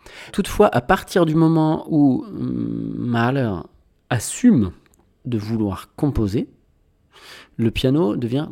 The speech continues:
complètement anecdotique. En plus de vouloir devenir un compositeur,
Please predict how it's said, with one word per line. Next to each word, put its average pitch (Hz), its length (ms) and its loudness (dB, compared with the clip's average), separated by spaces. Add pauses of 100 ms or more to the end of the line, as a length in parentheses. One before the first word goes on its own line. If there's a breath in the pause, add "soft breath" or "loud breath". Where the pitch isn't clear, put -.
complètement - 460 -2
anecdotique. 127 800 -6 (640 loud breath)
En 117 120 0
plus - 500 -4
de 107 120 -6
vouloir 104 320 -4
devenir 101 400 -4
un 98 80 -6
compositeur, 92 800 -6